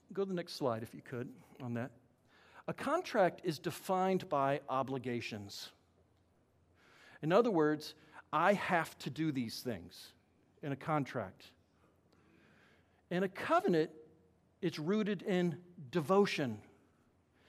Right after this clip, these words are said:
which means I want to. And there's a big difference in the relationship when you have a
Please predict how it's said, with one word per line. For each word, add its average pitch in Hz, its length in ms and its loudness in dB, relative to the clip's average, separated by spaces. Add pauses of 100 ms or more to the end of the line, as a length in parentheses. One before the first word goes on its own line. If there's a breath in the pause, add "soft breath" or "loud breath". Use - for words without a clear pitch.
(300 loud breath)
which 170 220 -6
means 170 320 0
I 151 180 -2
want 165 440 -2
to. 107 260 -4 (1600 soft breath)
And 156 120 0
there's 175 200 4
a 165 40 2
big 208 360 -2
difference 302 400 -4
in 180 80 2
the 160 80 2
relationship 170 720 0
when 156 140 2
you 147 100 2
have 151 300 2
a 135 180 2